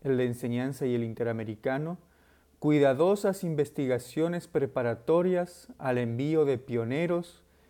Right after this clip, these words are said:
y de maestros viajeros, cuyo privilegio será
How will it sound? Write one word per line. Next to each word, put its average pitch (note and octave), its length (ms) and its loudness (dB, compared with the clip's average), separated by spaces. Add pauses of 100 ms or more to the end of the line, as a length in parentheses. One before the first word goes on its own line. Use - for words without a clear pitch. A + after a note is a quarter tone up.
(160)
y C#3 140 -2
de C3 100 4
maestros C#3 500 -2
viajeros, D3 840 0 (420)
cuyo F#3+ 340 4
privilegio D#3 640 2
será C3+ 520 2